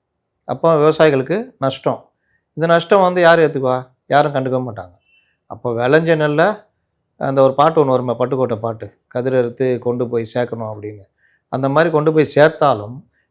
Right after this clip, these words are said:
இவர்கள் கொள்முதல் பண்ணி அதை லிஸ்ட் அவுட் பண்ணி அதுக்கு பணம் வர்றதுக்கு பல மாசம் ஆகும்.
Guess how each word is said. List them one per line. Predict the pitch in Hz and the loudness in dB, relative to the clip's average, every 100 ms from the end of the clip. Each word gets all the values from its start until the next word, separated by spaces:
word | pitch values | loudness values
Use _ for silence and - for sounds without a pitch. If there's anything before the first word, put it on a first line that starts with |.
| _ | _
இவர்கள் | 123 127 127 | -6 -4 -4
கொள்முதல் | 127 143 175 185 175 151 | -2 0 0 2 2 4
பண்ணி | 147 156 170 | 2 2 0
அதை | 180 156 135 | 2 2 2
லிஸ்ட் | 127 - | 0 2
அவுட் | 147 143 | 2 2
பண்ணி | 131 127 135 156 | -2 -2 -4 -4
அதுக்கு | 139 120 110 | -6 -6 -2
பணம் | 123 147 | 2 4
வர்றதுக்கு | 143 135 139 | 4 2 0
பல | 127 | 0
மாசம் | 127 127 123 | 0 -2 -4
ஆகும். | 101 - | -8 -12